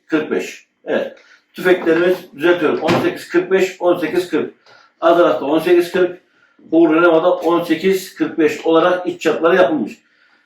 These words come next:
E, hemen gramajlarına da bakalım. Ondan sonra videomuzu bitirelim. Evet, kinetik sis-, e, gazlı sistem tüfekler o parça yoğunluğundan dolayı üç kilo üç yüz elli dokuz,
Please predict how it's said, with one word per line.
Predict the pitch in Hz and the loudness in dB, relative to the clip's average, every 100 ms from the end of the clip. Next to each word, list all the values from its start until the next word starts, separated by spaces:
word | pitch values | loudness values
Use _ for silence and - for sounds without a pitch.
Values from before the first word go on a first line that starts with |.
| _ | _
E, | - 123 127 | -6 -2 0
hemen | 143 180 170 | 2 2 2
gramajlarına | 175 175 175 180 170 | 2 2 2 0 0
da | 147 | 0
bakalım. | 151 135 110 - - _ - - - _ _ - | 0 0 -2 -8 -18 _ -14 -14 -14 _ _ -8
Ondan | 165 143 | -4 -2
sonra | 151 | -2
videomuzu | 143 131 135 139 | -2 -2 -4 -4
bitirelim. | 127 120 110 - - - _ _ _ _ _ _ _ _ _ _ _ _ _ _ _ _ _ _ _ _ _ _ _ _ _ - - _ _ _ _ _ _ _ _ _ _ _ _ - | -4 -2 -2 -6 -16 -20 _ _ _ _ _ _ _ _ _ _ _ _ _ _ _ _ _ _ _ _ _ _ _ _ _ -20 -20 _ _ _ _ _ _ _ _ _ _ _ _ -2
Evet, | 135 - - - | 0 0 -8 -6
kinetik | 175 196 214 - | 0 0 0 -6
sis-, | 175 165 - | -10 -12 -10
e, | 123 | -4
gazlı | 135 175 208 | 2 2 2
sistem | 202 - 160 139 - - | -4 -4 -4 -4 -10 -10
tüfekler | 190 175 180 190 | -2 -2 2 0
o | - 160 | 0 0
parça | 175 165 185 | 2 2 2
yoğunluğundan | 165 170 175 175 175 | 2 0 0 0 0
dolayı | 156 135 | 2 0
üç | 175 - | 0 -6
kilo | 170 143 123 - - _ _ | -2 2 2 0 -12 _ _
üç | 170 175 - 156 | -6 -4 -4 -6
yüz | - 196 | -8 -2
elli | 214 170 | 0 0
dokuz, | 175 175 175 - - | 0 0 -2 -4 -20